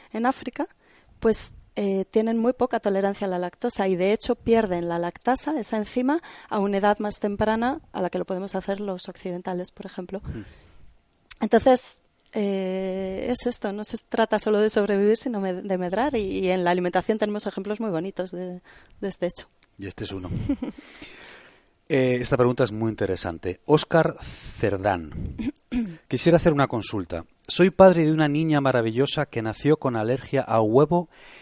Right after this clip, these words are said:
Speaker 2: y a la proteína de la leche. Con el paso del tiempo se le ha quitado la alergia al huevo. Voy a cambiar que no leo muy bien aquí. Con el paso del tiempo se le ha quitado la alergia al huevo,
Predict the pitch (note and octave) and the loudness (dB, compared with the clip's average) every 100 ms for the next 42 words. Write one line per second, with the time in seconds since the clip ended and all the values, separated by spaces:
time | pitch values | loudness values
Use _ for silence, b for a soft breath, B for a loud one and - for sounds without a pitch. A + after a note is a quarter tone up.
0 | B B2+ A#2 A2 A2+ A2+ A#2+ D3 D#3+ - | B 4 4 4 0 0 0 0 -2 -6
1 | A2+ G2 F#2+ F2+ - - - _ _ - | -4 -2 -2 -4 -8 -12 -18 _ _ 0
2 | B2+ C3 F3+ - D#3 C#3 - D3+ C#3 C#3 | 2 6 6 6 2 2 2 0 0 -4
3 | - A2+ C3 B2+ - C#3 C#3 D#3 _ B | -2 -2 -2 -2 2 4 2 0 _ B
4 | B B - A2+ G#2+ B2 - - G#2+ A#2 | B B 0 4 6 4 2 -4 -6 -6
5 | _ A2 G#2 G2 B2+ A#2 D3 A2 G#2+ G#2 | _ -2 0 4 6 6 2 -2 -4 -4
6 | G#2 G#2+ G#2 G2 G2+ G2 F#2+ G2+ G2 F2+ | -4 -6 -6 -6 -4 -4 -4 -6 -8 -8
7 | A#2+ C#3+ _ _ _ _ b b b b | -10 -10 _ _ _ _ b b b b
8 | b b b _ _ _ _ _ - C3 | b b b _ _ _ _ _ -6 0
9 | C3 C3 F3+ F3+ D3 - D#3 D#3 - C3 | 2 6 6 8 6 4 2 2 0 0
10 | C3+ C3 C#3+ C3+ A#2 B2 B2+ A#2+ G#2 G#2+ | 0 2 4 6 4 2 0 -2 0 2
11 | C3+ A#2+ | 4 4